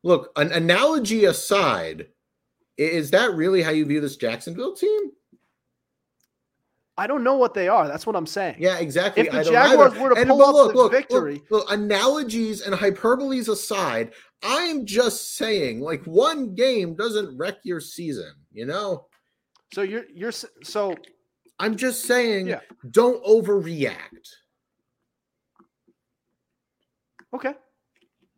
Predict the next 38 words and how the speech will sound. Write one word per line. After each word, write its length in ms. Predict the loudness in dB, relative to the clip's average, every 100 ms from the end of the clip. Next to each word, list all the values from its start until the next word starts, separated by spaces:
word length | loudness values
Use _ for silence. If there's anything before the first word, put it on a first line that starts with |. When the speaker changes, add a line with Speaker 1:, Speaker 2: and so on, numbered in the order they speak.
| _ _ _ _
Speaker 2:
All 100 | -8
right. 140 | -6 -8 _ _
Well, 160 | -6 -4
we'll 80 |
see 160 | -4 -4
how, 160 | -4 -4
we'll 180 | -8 -8
see 140 | -4
how 80 | -4
Speaker 1:
Well, 80 | -2
Speaker 2:
things 180 | -2 -2
Speaker 1:
and, 100 | -2
and, 180 | -2 -4
Speaker 2:
go. 60 |
Speaker 1:
and, 100 | -4
and 100 | -6
I 80 | -4
know 160 | -2 -2
they 160 | -2
will. 420 | -4 -4 -2 -4 -8 -20 -18 -10
And 140 | -6
unless 340 | -4 -4 -4
it's, 180 | -6 -6
like, 280 | -6 -6 -6
a 80 | -6
monumental 920 | -4 -2 -4 -4 -8 -6 -6 -6 -8
blowout, 720 | -6 -4 -2 -2 -4 -6 -8 -10 -10
then, 480 | -8 -6 -8 -10 -14 _ _ _ _ -4
then 140 | -4
the 140 | -2
N 120 | -6 -6
F 180 | -4
L 180 | -2 0
world 480 | 0 0 0 -2 -6
should 460 | -16 -6 -4 -4 -6
calm 380 | -10 -6 -4 -6
themselves, 640 | -10 -10 -8 -6 -6 -8
but 280 | -10 -8 -8